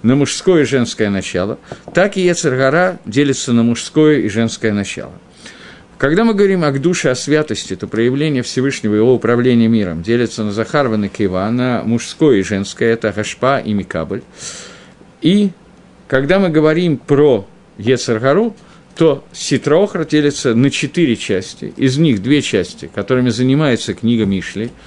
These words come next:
это Хемда и Тава, которые называются Нашим Занот, женщины-блудницы. Другие две части – это Захар, которых Гаон говорит, здесь в Мишле он пишет чуть-чуть иначе, но,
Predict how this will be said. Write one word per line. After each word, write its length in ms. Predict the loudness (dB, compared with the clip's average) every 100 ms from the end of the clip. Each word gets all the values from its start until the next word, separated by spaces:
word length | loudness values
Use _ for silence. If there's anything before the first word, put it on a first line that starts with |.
| -12 -2
это 220 | 0 0
Хемда 480 | 2 2 4 4 2
и 60 |
Тава, 420 | 0 -2 0 -4
которые 360 | -6 -6 -4 -2
называются 580 | -2 0 0 0 -2 -4
Нашим 400 | -4 -2 -2 0
Занот, 400 | 2 2 0 -6 -18 -20 -20 -14
женщины-блудницы. 1160 | -4 0 0 -2 -2 2 2 2 0 -4 -12 -20 _ -20 -18 -18 -10
Другие 480 | 0 2 2 2 0
две 180 | 0 -2
части – 560 | 0 -4 -4 -8 -14 -16 -4
это 440 | 0 0 -2 -8 -10 -20 -20 -20 -20 -14
Захар, 560 | -2 -2 0 0 0 -2 -16 -20 _
которых 640 | -2 0 2 2 2 -6 -16 -4
Гаон 380 | 2 2 2
говорит, 440 | 2 2 2 0 -2
здесь 380 | -4 0 0 0
в 40 |
Мишле 280 | -4 -2 -2
он 80 | -2
пишет 320 | -2 -6 -8
чуть-чуть 500 | -8 -8 -2 -2 0
иначе, 440 | -2 -2 -4 -6 -8
но, 260 | -4 -2